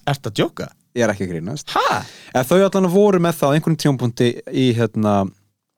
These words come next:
Speaker 2: eh, kalda stríðinu. Ehm, síðan þá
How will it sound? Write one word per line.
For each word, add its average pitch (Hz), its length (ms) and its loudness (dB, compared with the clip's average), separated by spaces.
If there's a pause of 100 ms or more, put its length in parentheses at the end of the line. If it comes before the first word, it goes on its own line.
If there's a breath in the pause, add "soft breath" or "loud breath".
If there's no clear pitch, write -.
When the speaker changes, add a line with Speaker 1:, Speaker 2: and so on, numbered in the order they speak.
(360)
Speaker 2:
eh, 98 580 -2 (140)
kalda - 280 -4
stríðinu. 139 440 2 (1040 soft breath)
Ehm, 104 800 2 (680)
síðan 147 480 2
þá 131 160 0